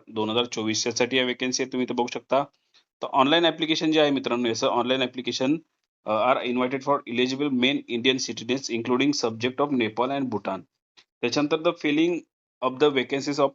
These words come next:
constable driver general central service group C non gazetted non ministerial and temporary basis likely be, to be permanent. आयटीबीपी पे स्केल लेवल थ्री पे मॅट्रिक्स एकवीस हजार सात, अ, सातशे ते एकोणसत्तर हजार शंभर, म्हणजे जवळजवळ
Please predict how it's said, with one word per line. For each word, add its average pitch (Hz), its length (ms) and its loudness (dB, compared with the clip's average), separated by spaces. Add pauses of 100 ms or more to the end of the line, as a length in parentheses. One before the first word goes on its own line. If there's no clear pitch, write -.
constable 131 400 0
driver 117 240 2 (120)
general 117 200 0
central 120 340 -4 (680)
service 127 260 0 (100)
group 143 180 2
C 139 360 2
non 139 180 2
gazetted 120 420 -2
non 113 240 0
ministerial 113 480 -2
and 123 160 -2
temporary 117 300 -4
basis 110 400 -2
likely 117 300 -2
be, 113 160 -8 (100)
to 120 80 -2
be 151 60 4 (120)
permanent. 101 360 -2 (600)
आयटीबीपी 151 580 2 (120)
पे 139 140 0
स्केल 143 240 -2
लेवल 135 280 0 (100)
थ्री 139 220 -2 (440)
पे 143 100 6
मॅट्रिक्स 143 600 -2
एकवीस 147 380 -2
हजार 143 460 0
सात, 123 220 0 (360)
अ, 107 160 -2
सातशे - 400 -2
ते - 100 -2
एकोणसत्तर 117 500 -2
हजार 113 120 0
शंभर, 117 320 0
म्हणजे 107 280 0
जवळजवळ 117 420 2